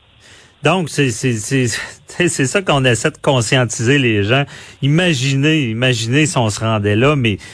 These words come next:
ce que je vois, ce qu'on se rend compte, c'est que ces machines-là, il y en a pas en profusion non plus.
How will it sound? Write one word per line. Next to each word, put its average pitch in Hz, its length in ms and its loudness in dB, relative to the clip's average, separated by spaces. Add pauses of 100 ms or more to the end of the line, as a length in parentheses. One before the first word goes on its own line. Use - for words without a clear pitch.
ce - 80 -16
que 156 180 2
je 117 80 -4
vois, 139 360 2
ce - 80 -12
qu'on 156 160 2
se - 80 -6
rend 131 200 2
compte, 165 340 0
c'est 120 180 -6
que 117 180 -4
ces 147 220 0
machines-là, 139 760 0
il 135 60 -2
y 117 60 0
en 110 140 -2
a 110 80 0
pas 143 180 0
en 135 60 -2
profusion 117 560 -2
non 98 200 -2
plus. 143 240 0